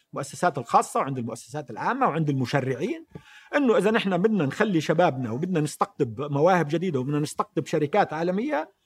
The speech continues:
آه، آه، آه، ال-، ال-، ال-،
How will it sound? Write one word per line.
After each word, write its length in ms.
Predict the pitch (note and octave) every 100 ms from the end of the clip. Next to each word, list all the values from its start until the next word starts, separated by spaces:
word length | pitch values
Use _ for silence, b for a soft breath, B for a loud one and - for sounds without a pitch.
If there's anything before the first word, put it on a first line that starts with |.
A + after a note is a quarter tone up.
| B B B -
آه، 60 | -
آه، 20 |
آه، 960 | G#3+ F3+ F#3 F3+ F3+ E3 F3 E3+ - F3+
ال-، 200 | E3+ E3
ال-، 340 | D#3+ D3+ C#3 - -
ال-، 320 | C#3+ C3+ B2+